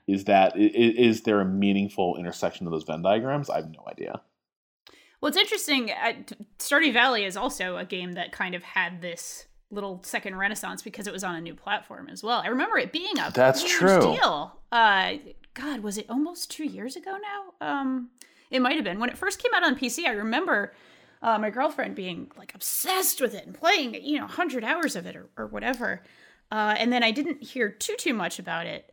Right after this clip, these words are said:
Speaker 2: uh, for a while. And then when it came out on Switch, you've been playing it. I know that, uh, Joel and Natalie have been playing it on Waypoint, uh, and really enjoying it. It seems,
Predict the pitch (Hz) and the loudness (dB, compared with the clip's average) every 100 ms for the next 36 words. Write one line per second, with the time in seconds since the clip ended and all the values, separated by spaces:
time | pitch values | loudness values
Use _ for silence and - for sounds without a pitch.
0 | - - 196 - 180 196 240 185 196 202 | -16 -16 -14 -10 -2 4 4 4 -2 -4
1 | 190 - 226 202 170 180 - 370 269 - | -4 -6 -2 -2 -2 -4 -6 -6 -6 -8
2 | - - 185 247 311 311 285 277 294 277 | -10 -14 -4 -2 0 2 2 4 4 4
3 | 269 254 202 196 190 180 165 - 190 175 | 2 0 -2 -2 -2 -2 -4 -6 -8 -4
4 | 226 208 202 - 180 160 175 247 277 277 | -2 0 -2 -4 -8 -8 0 4 4 2
5 | 254 254 262 247 247 233 - 196 - 269 | 0 -4 -2 -2 -2 -4 -6 -4 -4 -4
6 | 285 262 240 240 - 220 185 - 214 196 | 0 0 0 -4 -10 -6 -4 -6 -8 -8
7 | 202 185 214 220 208 190 - _ _ _ | -8 -6 -4 -2 -4 -6 -12 _ _ _
8 | _ _ _ _ _ _ - - - 539 | _ _ _ _ _ _ -4 -2 -2 -2
9 | 508 | -2